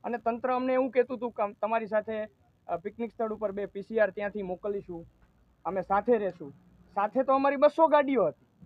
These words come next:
સાથે તો અમારી ગાડીઓ રહી શકતી હતી, પણ ત્યાંના રસ્તા, ત્યાંના જે ઉપરના તાર, અને દસ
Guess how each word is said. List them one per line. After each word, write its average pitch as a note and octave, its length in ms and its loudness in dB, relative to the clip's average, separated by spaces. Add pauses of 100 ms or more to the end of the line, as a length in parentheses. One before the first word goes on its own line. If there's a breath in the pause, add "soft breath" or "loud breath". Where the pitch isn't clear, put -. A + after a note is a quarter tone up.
(220)
સાથે G3 280 0
તો B3 100 -2
અમારી B3 440 -2
ગાડીઓ C#4 380 2
રહી B3+ 160 2
શકતી - 360 -18
હતી, - 140 -20 (500)
પણ F#3 120 -2
ત્યાંના A3+ 280 0
રસ્તા, G#3 540 4
ત્યાંના F#3+ 300 -4
જે F#3+ 120 -4
ઉપરના G#3 440 -4
તાર, F#3+ 460 2 (680)
અને G3 160 -2
દસ G#3+ 200 2